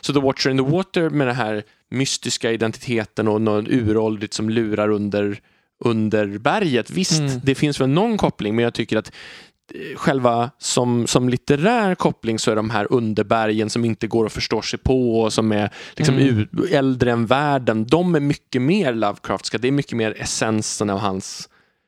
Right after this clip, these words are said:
Speaker 1: eh, litterära verk, tycker jag.
Speaker 2: Mm.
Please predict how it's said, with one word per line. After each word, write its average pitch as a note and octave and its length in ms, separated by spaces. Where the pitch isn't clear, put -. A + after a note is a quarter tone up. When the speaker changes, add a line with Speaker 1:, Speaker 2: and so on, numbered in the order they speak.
Speaker 1:
eh, - 280
litterära G#2+ 640
verk, - 560
tycker - 220
jag. - 100
Speaker 2:
Mm. C3+ 160